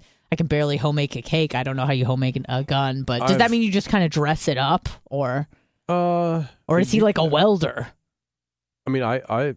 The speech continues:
Speaker 2: I'll show you one that I built from a, a block of metal.
Speaker 1: Okay. See,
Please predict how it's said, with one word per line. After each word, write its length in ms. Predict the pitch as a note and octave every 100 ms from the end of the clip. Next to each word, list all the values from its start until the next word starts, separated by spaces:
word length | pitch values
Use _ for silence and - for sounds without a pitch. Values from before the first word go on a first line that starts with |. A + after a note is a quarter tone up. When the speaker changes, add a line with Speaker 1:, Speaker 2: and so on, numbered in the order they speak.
| -
Speaker 2:
I'll 100 | A2+
show 140 | -
you 160 | F#3+ A#2
one 100 | F#2+
that 100 | G2
I 120 | F#2+ F#2 _ _ _
built 200 | A2+ A2
from 200 | - G#2
a, 300 | G2 F#2+ -
a 40 | G2+
block 280 | F#2+ G#2+
of 80 | G2
metal. 280 | F#2+ B2 C3 _ _ _ _ _ _ _ _ _ _ _ _ -
Speaker 1:
Okay. 180 | - - - - _
See, 340 | - - B2